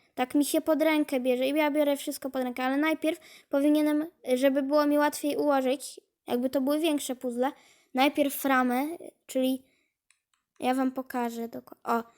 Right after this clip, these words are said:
to jest, co jest po boku, nie przejadę, no,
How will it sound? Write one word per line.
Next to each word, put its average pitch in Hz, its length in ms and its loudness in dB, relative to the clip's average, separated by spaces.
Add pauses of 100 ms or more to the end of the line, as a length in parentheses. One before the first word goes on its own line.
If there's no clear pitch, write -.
(220)
to 302 100 2
jest, 294 220 4
co 294 100 0
jest 269 500 0 (560)
po 254 120 -2
boku, 269 680 2
nie 254 160 -4
przejadę, 247 560 -6
no, 240 140 -8